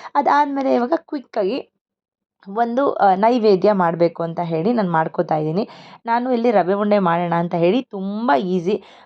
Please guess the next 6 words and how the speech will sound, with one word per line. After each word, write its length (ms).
ಪಟಾಪಟ್ 480
ಅಂತ 180
ಒಂದು 140
ಫಿಫ್ಟೀನ್ 680
ಮಿನಿಟ್ಸಲ್ಲಿ 420
ಮುಗ್ದೋಗ್ಬಿಡುತ್ತೆ. 1080